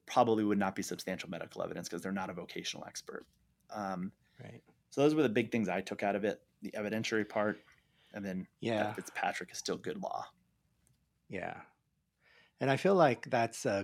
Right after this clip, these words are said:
Speaker 2: good learning moment for both <laughs> sides when it comes to A-, uh, A M Es or your P Q M Es, like,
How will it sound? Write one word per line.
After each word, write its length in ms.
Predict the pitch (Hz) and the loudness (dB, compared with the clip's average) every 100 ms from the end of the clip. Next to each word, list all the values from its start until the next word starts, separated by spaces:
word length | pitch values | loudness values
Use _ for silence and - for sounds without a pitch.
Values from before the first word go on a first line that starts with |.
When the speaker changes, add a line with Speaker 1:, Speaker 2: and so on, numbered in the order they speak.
| 98 | -2
Speaker 2:
good 400 | 113 101 92 87 - - _ _ _ _ _ _ _ | -2 0 -2 -6 -14 -20 _ _ _ _ _ _ _
learning 420 | 107 101 101 98 | -8 -6 -4 -6
moment 380 | 98 90 87 95 | -6 -6 -8 -10
for 540 | - 92 85 80 82 - _ _ _ _ _ _ _ - | -10 -6 -4 -4 -8 -14 _ _ _ _ _ _ _ -6
both 460 | 87 87 - - _ _ | -4 -4 -10 -20 _ _
<laughs> 140 | _ | _
sides 640 | - - 113 95 104 - - _ _ _ _ | -6 -2 0 0 -6 -12 -18 _ _ _ _
when 140 | 104 101 | -8 -8
it 100 | 98 | -6
comes 300 | 101 92 - | -6 -6 -8
to 240 | - 95 | -6 -6
A-, 240 | 98 90 95 | -6 -6 -8
uh, 260 | 107 90 - | -6 -6 -6
A 200 | 113 98 | -6 -8
M 100 | 92 | -8
Es 260 | 90 87 92 | -8 -8 -6
or 80 | |
your 120 | 82 85 | -6 -8
P 180 | 90 | -10
Q 160 | - 90 | -8 -6
M 140 | 85 85 | -6 -4
Es, 300 | 82 82 - | -6 -6 -4
like, 280 | 85 - | -4 -6